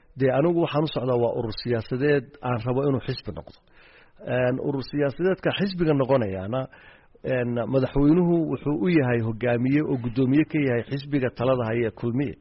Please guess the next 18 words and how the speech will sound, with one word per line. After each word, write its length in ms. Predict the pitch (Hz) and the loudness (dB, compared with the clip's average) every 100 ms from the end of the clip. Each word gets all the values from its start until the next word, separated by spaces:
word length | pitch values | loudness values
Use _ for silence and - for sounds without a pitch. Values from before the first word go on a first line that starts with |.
| _ - - - | _ -20 -20 -8
Aniguna 320 | - 147 175 151 | 0 2 4 2
waxaan 220 | 120 143 | 2 -2
u 20 | |
socdaa 260 | 143 127 139 | -2 0 2
inaan 160 | 139 | 2
xisbi 280 | - 147 127 | -2 -6 -6
noqdo. 260 | 95 80 69 - - - - | -8 -8 -16 -20 -20 -20 0
Taas 200 | 147 147 | 2 2
markaa 300 | 165 165 165 | 0 0 0
isma 240 | 139 156 | -2 0
waafaqayso. 600 | 170 147 127 - 117 - 147 | 2 2 2 -4 -6 -2 -2
Madaxweyne 460 | 139 135 135 156 180 | 0 0 2 2 4
aan 140 | 160 | 2
rabo 140 | 135 147 | 0 2
inaan 180 | 151 | 4
la 60 | 143 | 2
tartamo 380 | - 131 139 135 | 2 -2 0 0
berri, 320 | 117 92 90 | 0 -6 -10